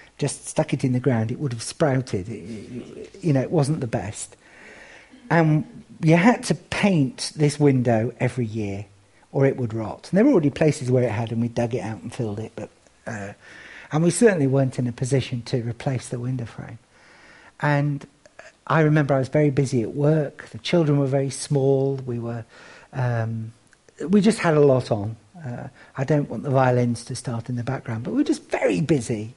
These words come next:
You know how it can get sometimes. And at the end of a meeting, when we were praying for each other and, and what have you, a dear friend,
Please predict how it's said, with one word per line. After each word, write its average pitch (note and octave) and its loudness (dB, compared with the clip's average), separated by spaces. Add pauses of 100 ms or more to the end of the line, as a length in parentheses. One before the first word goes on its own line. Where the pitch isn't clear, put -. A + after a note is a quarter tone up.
You C#4+ 0
know F4+ 4
how C#4 4
it C#4 -2
can A3 2
get A3 2
sometimes. B2 -8 (720)
And G#3+ 6
at B3+ 6
the A#3 10
end C4 10
of G#3+ 10
a G3 10
meeting, D3 4
when C3+ 2
we C#3 2
were B2 -2 (160)
praying A#2+ -2
for A#2 -8
each - -12
other A2 -6
and, A2+ -10
and A#2 -8
what A2+ -10
have A2+ -8
you, G#2+ -12 (500)
a D#3 -4
dear E4+ 6
friend, G#2+ -6